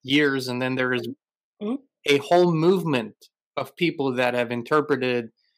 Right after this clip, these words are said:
Speaker 1: and have predicted and prophesized and all of that. And there's,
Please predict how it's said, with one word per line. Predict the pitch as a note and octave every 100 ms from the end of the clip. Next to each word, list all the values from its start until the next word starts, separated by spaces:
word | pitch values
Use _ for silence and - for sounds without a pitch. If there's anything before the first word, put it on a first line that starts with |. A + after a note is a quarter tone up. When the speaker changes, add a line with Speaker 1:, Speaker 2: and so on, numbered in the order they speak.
| _ _ _
Speaker 1:
and | C3+ B2+ B2 A#2+ A#2 -
have | B2+ A#2+ A2+ A2+ _
predicted | - C3+ D3 - - C3+ B2+ A#2+
and | A#2
prophesized | - C#3 B2 A#2+ C3+ A#2+ A#2 A2+ -
and | A#2
all | B2+ D3
of | C#3
that. | A#2+ A#2+ A#2+
And | C3 B2+ - _ _ _ _
there's, | C#3 D3 D3 C#3 -